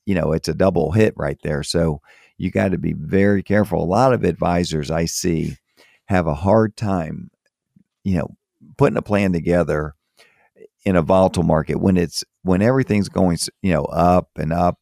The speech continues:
It's, it's been easy l-, lately, you know, but when I say lately, over the last five years have been relatively easy 'cause, uh, uh, markets are growing great. But right now you're experiencing some uncertainty, some volatility.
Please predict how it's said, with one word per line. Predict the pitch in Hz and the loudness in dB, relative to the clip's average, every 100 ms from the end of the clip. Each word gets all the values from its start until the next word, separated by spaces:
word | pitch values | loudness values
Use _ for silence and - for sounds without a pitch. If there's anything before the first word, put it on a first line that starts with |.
| _ _ _ | _ _ _
It's, | 101 - - | 0 0 -4
it's | 95 95 - | -4 -4 -4
been | 92 92 | -4 0
easy | 98 92 78 78 | 0 0 -2 -6
l-, | - - 82 | -10 -8 -2
lately, | 78 - 73 73 - _ - _ - | -2 -2 -10 -12 -16 _ -20 _ -4
you | 87 | 0
know, | 82 | 2
but | 82 85 82 - _ _ 87 | 2 2 0 -6 _ _ 0
when | 92 | 2
I | 98 | 4
say | 92 87 | 4 2
lately, | 90 90 - 80 | 2 0 0 -2
over | 82 80 | 0 -2
the | 82 | -2
last | 85 82 - | -2 -4 -2
five | 80 76 | -2 0
years | 95 95 71 | 2 2 0
have | 71 | -4
been | 76 | -4
relatively | 80 82 82 80 78 80 | -2 -4 -4 -6 -4 -4
easy | 78 82 76 78 | -2 -4 -6 -4
'cause, | 78 71 | -4 -4
uh, | 76 71 - - | -6 -6 -8 -12
uh, | 69 - 62 | -16 -18 -12
markets | 78 85 - 78 76 | -6 -4 -4 -8 -8
are | |
growing | 69 80 80 73 71 | -4 -2 -2 -4 -4
great. | 90 90 78 - _ _ _ _ _ | 0 2 0 -8 _ _ _ _ _
But | 92 | 2
right | 117 127 | 2 2
now | 107 110 | 2 2
you're | 92 82 95 92 | 2 2 2 0
experiencing | - 98 92 85 | -2 -2 0 0
some | 85 80 78 - - | -2 -2 -4 -8 -4
uncertainty, | 87 87 101 95 90 92 92 | -2 0 2 0 0 -2 -2
some | - 76 | -4 -2
volatility. | 82 90 - 87 87 82 85 80 | 0 0 -2 0 0 0 -2 -2